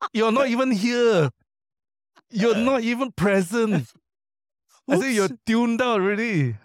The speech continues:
Speaker 1: <laughs>
Speaker 2: Yeah, it's,
Speaker 1: So
Speaker 2: yeah,
Speaker 1: I,
Speaker 2: well.
Speaker 1: that's my number one thing now. Keep
Speaker 2: Yeah.
Speaker 1: telling me, "Hey, what's worse than overacting? No acting is worse. You bo chap, you don't even want to be here."
Speaker 2: I think they, they misinterpreted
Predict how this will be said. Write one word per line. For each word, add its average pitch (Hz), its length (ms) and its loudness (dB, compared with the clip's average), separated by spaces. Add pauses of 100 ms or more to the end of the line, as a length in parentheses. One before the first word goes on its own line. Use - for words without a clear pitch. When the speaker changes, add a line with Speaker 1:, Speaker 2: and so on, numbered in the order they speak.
Speaker 1:
<laughs> 151 500 -2
Speaker 2:
Yeah, 190 400 -2
it's, - 120 -16
Speaker 1:
So 202 340 2
Speaker 2:
yeah, 175 80 0
Speaker 1:
I, 151 140 2
Speaker 2:
well. 151 80 2
Speaker 1:
that's 151 300 -2
my 131 180 -2
number 120 220 -2
one 127 220 -2
thing 131 240 -4
now. 120 220 -2
Keep 156 120 -4
Speaker 2:
Yeah. 107 40 -10
Speaker 1:
telling 123 240 -2
me, 117 80 -4
"Hey, 156 240 -2
what's 143 200 -6
worse 123 200 -4
than 110 100 -8
overacting? 110 560 -8
No 180 240 0
acting 156 380 -2
is 117 180 -2
worse. 131 200 0
You 117 200 -4
bo 131 200 -2
chap, 151 380 -8
you 117 180 -8
don't 156 320 -4
even 156 280 -8
want 151 140 -4
to 139 60 -6
be 113 120 -8
here." 135 400 -10
Speaker 2:
I 208 60 -4
think 254 200 -6
they, 190 180 -2
they 180 180 -4
misinterpreted 185 1000 -6